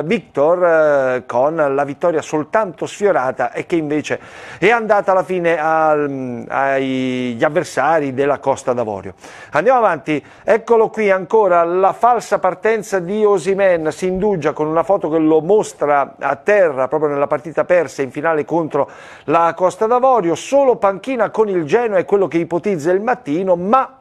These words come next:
io ho forti dubbi, perché di Osimhen ce n'è bisogno come il pane." Andiamo avanti ancora.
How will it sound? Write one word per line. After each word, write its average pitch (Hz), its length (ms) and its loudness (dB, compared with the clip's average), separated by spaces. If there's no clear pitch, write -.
io 190 180 2
ho 170 40 -2
forti 190 360 0
dubbi, 143 400 0
perché 175 560 2
di 180 140 0
Osimhen 180 480 0
ce 170 100 -4
n'è 160 80 -4
bisogno 156 340 -2
come 160 180 -2
il 147 80 -2
pane." 131 380 -2
Andiamo 156 260 2
avanti 196 360 0
ancora. 139 440 0